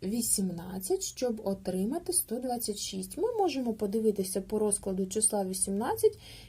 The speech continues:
і по розкладу чи-, е, Н С К. Чого не вистачає, на те й домножились. Дивимось, двійка,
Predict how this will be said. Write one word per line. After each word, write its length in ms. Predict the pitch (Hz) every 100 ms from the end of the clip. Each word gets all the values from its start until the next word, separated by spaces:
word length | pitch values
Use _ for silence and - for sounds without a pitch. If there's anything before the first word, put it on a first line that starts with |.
| -
і 100 | 240
по 220 | 240 220
розкладу 480 | 247 - 330 226 220
чи-, 240 | 202 190
е, 200 | 208 196 -
Н 160 | 262
С 140 | 302 -
К. 240 | - 170 - - -
Чого 340 | - 302 302 302
не 120 | 247
вистачає, 840 | 226 226 - 294 - 480 480 415 349
на 180 | 233 214
те 220 | 214 359
й 40 |
домножились. 800 | 285 190 180 180 175 180 180 185 - - - -
Дивимось, 440 | 262 233 208 202 -
двійка, 760 | 208 202 214 196 190 - 349